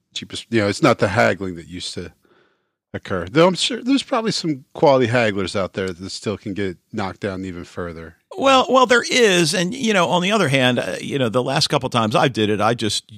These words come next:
Speaker 2: did it on the, uh, via email, and, and, and I, you know, and then of course they call you, and I said, "Look, dude, you, you can tell by my zip code, I've got five Subaru dealers within a half an hour of me.
Speaker 1: <laughs>
Speaker 2: You got one bullet.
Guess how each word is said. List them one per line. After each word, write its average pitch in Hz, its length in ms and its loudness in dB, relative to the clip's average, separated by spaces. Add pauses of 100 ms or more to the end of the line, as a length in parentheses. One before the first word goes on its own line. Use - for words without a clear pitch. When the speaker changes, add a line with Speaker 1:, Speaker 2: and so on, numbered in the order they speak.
(260)
Speaker 2:
did 113 160 2
it 110 160 0 (320)
on 101 160 -4
the, 95 120 -8 (520)
uh, - 240 -10
via 113 260 2
email, 156 480 4
and, 135 120 0
and, 117 320 -4
and 123 220 -4
I, 110 120 0 (540)
you 110 80 -4
know, 87 80 -2
and 107 80 0
then 107 100 0
of 92 80 -2
course - 220 -4
they 92 100 -6
call 135 300 4
you, 113 100 2
and 104 80 0
I 107 60 0
said, - 180 -4
"Look, 143 240 -4
dude, 139 260 -2 (1000)
you, 131 260 -6
you 147 80 -2
can 156 120 -8
tell 202 200 4
by 196 120 4
my 160 180 4
zip 147 260 0
code, 107 400 0 (400)
I've 175 160 4
got 175 240 0
five 160 760 2 (260)
Subaru 127 540 0
dealers 104 520 0 (520)
within 123 240 -2
a 113 60 0
half 131 260 -2
an 120 80 -6
hour 113 220 2
of 85 120 -6
me. - 260 -14 (340)
Speaker 1:
<laughs> 120 100 -6 (540)
Speaker 2:
You 123 80 -2
got 135 200 4
one 147 260 6
bullet. 127 380 6